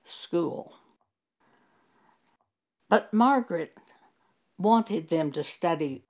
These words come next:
the Bible. The Catholic priest told Margaret, "People like you don't need to study the Bible. You'll get mixed up.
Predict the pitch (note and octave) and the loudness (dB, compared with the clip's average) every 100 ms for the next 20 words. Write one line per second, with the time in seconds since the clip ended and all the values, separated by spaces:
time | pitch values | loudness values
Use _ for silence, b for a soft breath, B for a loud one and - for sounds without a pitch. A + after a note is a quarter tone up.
0 | _ - C#3 B2 C3+ A#2+ - - - - | _ -12 -6 0 0 0 -8 -14 -18 -20
1 | b b b b b _ _ _ _ _ | b b b b b _ _ _ _ _
2 | _ _ _ b b b b b b b | _ _ _ b b b b b b b
3 | - F3 C4 C#4+ B3+ A#3+ - - G3+ F3+ | -8 0 4 4 2 -6 -6 -2 0 0
4 | E3 - - - - - F3+ E3 C3+ C3+ | -2 -10 -12 -16 -18 -8 0 0 0 -4
5 | - D#3 D3+ C#3+ A#2+ - - - b b | -10 -4 0 0 -2 -8 -12 -18 b b
6 | b b _ - A3 A#3 F#3 E3 D#3+ F3 | b b _ 0 2 2 0 -2 -4 -2
7 | E3 D3+ D3+ - E3+ G#3+ A#3 G3 D3+ - | -2 -2 -4 -6 -2 2 2 0 -8 -6
8 | D#3 C3+ C#3 B2 C3 C3 B2+ B2+ D#3+ D3 | -8 -6 -8 -10 -4 -4 -2 -2 -2 0
9 | D3 C3+ D#3+ - F#3 F3+ - E3 D3 - | -2 -2 -4 -2 -6 -6 -8 -8 -8 -10
10 | - | -16